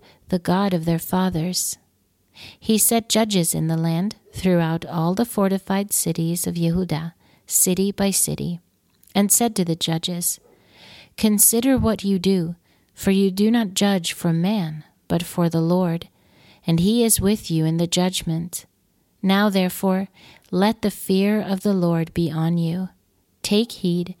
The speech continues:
and do it, for there is no iniquity with the Lord our God, nor respect of persons, nor taking of bribes."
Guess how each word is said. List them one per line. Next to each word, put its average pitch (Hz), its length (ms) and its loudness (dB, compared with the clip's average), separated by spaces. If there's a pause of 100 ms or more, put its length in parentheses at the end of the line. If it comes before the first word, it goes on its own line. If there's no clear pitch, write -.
(280)
and 165 180 0
do 175 200 2
it, 165 280 -4 (460)
for 185 180 -2
there 175 220 2
is 175 260 0
no 180 220 2
iniquity 190 720 0
with 165 180 -4
the 175 100 0
Lord 170 380 0
our 160 160 -2
God, 170 460 -4 (440)
nor 196 400 2
respect 185 640 -2
of 170 160 -6
persons, - 720 -2 (400)
nor 208 260 2
taking 156 640 -4
of 160 180 -4
bribes." 156 640 -4